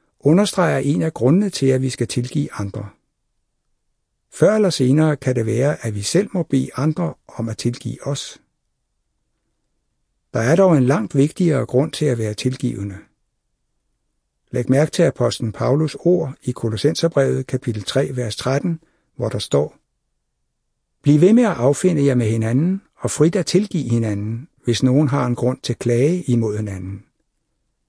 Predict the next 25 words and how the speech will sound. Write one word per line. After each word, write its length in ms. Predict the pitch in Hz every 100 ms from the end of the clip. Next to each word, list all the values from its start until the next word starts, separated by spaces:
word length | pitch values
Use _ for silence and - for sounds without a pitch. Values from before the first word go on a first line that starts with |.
| _ -
Ligesom 320 | 127 151 170
Jehova 420 | 139 120 123 143
frit 300 | 135 143 147
har 120 | 147
tilgivet 560 | 131 127 127 127 107 104
jer, 200 | 110 156 - _ _ _
sådan 280 | - 113 123
skal 220 | - 117
I 140 | 120 147
også 280 | - 156 180
gøre." 260 | 117 107 - _ _ _ _ _ _ _ _ _ _ _ _
Citat 380 | - 127 - 147
slut. 340 | - 110 107 - _ _ _ _ _ _ _ _ _ _ _ _ _ _ _ _ _ _ _ _ _ -
Eftersom 460 | 165 - 202 208
vi 100 | 185
alle 240 | 151 151 220
er 120 | 196
ufuldkomne, 760 | 165 185 220 - 120 104 107 101 _ _
kan 180 | - 131
vi 140 | 123 127
indimellem 540 | 196 202 143 127 139
irritere 760 | 123 113 104 - 175 180 175
eller 140 | 123 107
fornærme 480 | - 104 123 147 165
andre, 460 | 127 131 131 147